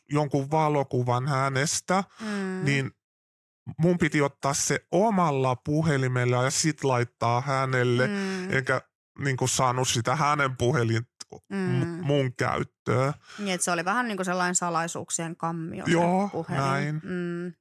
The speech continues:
Speaker 2: se on tosi surullista. Tota, ää, nää tietysti varmasti hän aina pystyi selittämään ne tilanteet ja syyllistää sua sitten siitä, että sä epäilet.
Speaker 1: Joo,
Speaker 2: Voisit
Speaker 1: joo,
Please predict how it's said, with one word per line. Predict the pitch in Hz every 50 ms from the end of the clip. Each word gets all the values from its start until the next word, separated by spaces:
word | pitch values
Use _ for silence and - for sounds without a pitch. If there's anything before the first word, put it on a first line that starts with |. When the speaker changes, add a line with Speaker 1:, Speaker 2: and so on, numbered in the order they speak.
| - 190
Speaker 2:
se | - -
on | 165 165
tosi | 165 180 175 -
surullista. | 170 - 170 156 165 170 165 165 185 - - 180 190 - _ _ _ _ _ _ _ _ _ _
Tota, | 175 170 160 - - 175 170 170 165 170 - - _ _ _ _
ää, | 185 180 170 165 170 170 165 165 165 170 170 170 - - _ _ _ _ _ _ _ _ -
nää | 185 185 180 185 185
tietysti | 190 190 180 175 - 190
varmasti | 185 180 180 180 180 170 - 180
hän | 160 185 180 175
aina | 156 165 175 175 170 170 165 156 - - _
pystyi | - 175 170 - - 160
selittämään | 160 185 175 165 170 165 - - 160 160 160 151 156 156
ne | 156 160
tilanteet | - 170 160 156 160 156 156 151 151
ja | 156 156
syyllistää | - 165 160 165 175 165 - - 165 160
sua | - - 226 190 135 165
sitten | - - 202 - - 180
siitä, | - - 101 - -
että | 180 -
sä | - 170 160
epäilet. | 175 180 - - - - - - - - - - _ _ _ _ _ _ _ -
Speaker 1:
Joo, | - 113 120 120 113 113
Speaker 2:
Voisit | 120 117 113 120 127 131 -
Speaker 1:
joo, | 175